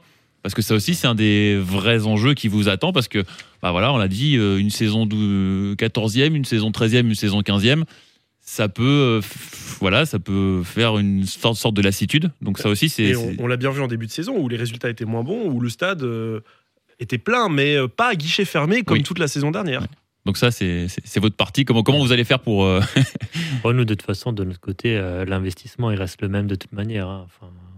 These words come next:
Speaker 3: on supporte l'équipe, euh, peu importe les résultats et peu importe la manière, de toute façon, de la même manière. Mais c'est vrai que forcément, ça se ressent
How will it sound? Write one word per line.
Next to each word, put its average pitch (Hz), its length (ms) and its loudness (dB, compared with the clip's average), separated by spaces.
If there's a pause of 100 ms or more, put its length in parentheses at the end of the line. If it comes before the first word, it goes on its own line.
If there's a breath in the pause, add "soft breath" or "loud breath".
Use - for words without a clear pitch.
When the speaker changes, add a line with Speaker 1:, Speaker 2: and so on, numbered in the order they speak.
(100)
Speaker 3:
on 98 220 -18
supporte - 480 -8
l'équipe, 113 400 -2
euh, 95 220 2 (120)
peu 107 120 -2
importe 95 380 -2
les 110 60 -2
résultats 101 520 -4
et 107 40 -2
peu 101 120 -6
importe 95 300 -6
la 104 100 -2
manière, 110 340 -2
de 107 80 -4
toute - 120 -12
façon, 110 380 -8
de 101 180 -4
la 104 120 2
même 107 160 4
manière. 117 360 2 (500 soft breath)
Mais 117 60 2
c'est 110 140 0
vrai 120 160 4
que 117 100 -6
forcément, 120 380 0
ça 110 140 -2
se - 100 -10
ressent 117 300 -2